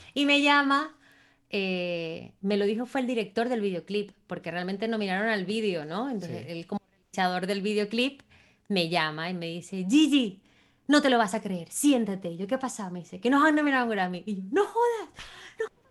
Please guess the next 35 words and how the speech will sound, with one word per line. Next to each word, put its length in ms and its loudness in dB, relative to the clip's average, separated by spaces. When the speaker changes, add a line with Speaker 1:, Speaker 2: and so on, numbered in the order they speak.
Speaker 1:
Ay, 280 2
ay, 120 2
ay, 140 -6
ay, 480 2
ay, 80 -6
¿qué 140 -6
te 140 0
da 220 4
algo, 240 0
no?". 100 -2
Es 80 -6
como, 260 -2
ay, 100 -4
le 100 2
digo 140 0
a 20 0
mi 80 -2
amigo, 200 -4
"Gran, 440 0
gran, 180 -6
gran 260 -2
nominado 340 -2
a 40 -4
un 60 -6
Grammy". 320 -4
Y 100 -8
él, 80 -10
"Ay, 320 -4
qué 80 -8
emoción, 560 -8
ay, 560 2
¿qué 140 0
hago?". 380 0
Y 100 -4
tal. 400 -2